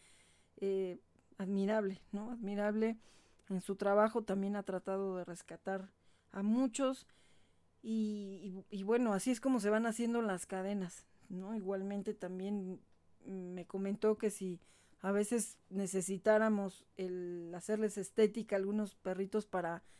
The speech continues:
eh, llevarlos muy bonitos a sus visitas de adopción o a su entrega de adopción,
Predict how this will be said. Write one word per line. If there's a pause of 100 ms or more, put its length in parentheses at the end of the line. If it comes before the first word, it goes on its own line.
(440)
eh,
llevarlos
muy
bonitos
a
sus
visitas
de
adopción
o
a
su
entrega
de
adopción,